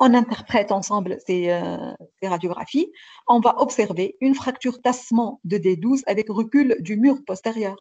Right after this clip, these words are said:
comme vous voyez ici. Donc, il y a une fracture au recul du mur postérieur sur le cliché de face.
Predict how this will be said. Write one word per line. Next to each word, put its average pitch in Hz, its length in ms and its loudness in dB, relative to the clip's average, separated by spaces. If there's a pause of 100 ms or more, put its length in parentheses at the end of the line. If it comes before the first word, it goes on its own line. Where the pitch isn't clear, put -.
(280)
comme 196 160 -10
vous 196 80 -8
voyez 196 220 -2
ici. 185 320 -10 (320)
Donc, 202 260 -4
il 208 140 -4
y 220 80 4
a - 260 -2
une 196 200 -2
fracture 220 520 -2
au 180 100 4
recul 247 540 4 (300)
du 214 160 4
mur 233 280 6
postérieur 220 640 -2 (220)
sur 254 180 2
le 226 80 0
cliché 226 400 -2
de 170 140 -2
face. 233 280 -2